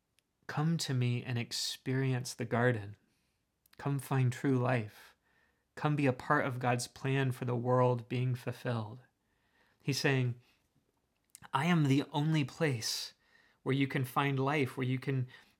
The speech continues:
ultimately be fruitful, where you will find your nourishment and life." See, what is Jesus offering?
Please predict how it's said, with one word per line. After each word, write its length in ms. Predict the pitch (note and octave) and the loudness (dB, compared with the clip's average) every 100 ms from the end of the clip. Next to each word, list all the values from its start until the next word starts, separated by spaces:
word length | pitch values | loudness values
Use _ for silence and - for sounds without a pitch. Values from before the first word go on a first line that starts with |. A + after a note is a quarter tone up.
| _ | _
ultimately 580 | D3 D#3+ D#3+ C#3+ C3+ C#3 | -2 0 0 0 0 -2
be 160 | C3 B2+ | 0 0
fruitful, 540 | - E3+ F3 - A#2+ | 0 -2 -2 -4 -2
where 120 | C3 | 0
you 120 | C3 C3+ | -2 -2
will 140 | B2+ | -4
find 580 | - C#3+ C#3+ C#3+ C3+ B2+ - _ - | -2 -2 0 0 -2 -4 -10 _ -4
your 120 | B2+ | 0
nourishment 760 | B2 C3+ D3+ C#3 - A#2+ B2 C3 | 2 2 2 0 -2 -6 -6 -4
and 240 | B2 A#2+ | -4 -2
life." 560 | C3+ C#3 B2 - - _ _ _ _ _ _ _ _ _ _ _ _ _ _ _ _ - | -2 -2 -4 -12 -20 _ _ _ _ _ _ _ _ _ _ _ _ _ _ _ _ -6
See, 140 | C3+ | -2
what 180 | B2+ D3+ | 0 2
is 140 | C#3 | 0
Jesus 380 | B2+ C3 A#2+ A#2+ | 0 0 0 4
offering? 520 | C3+ C3 - A2 G#2+ | 2 2 -6 -8 -10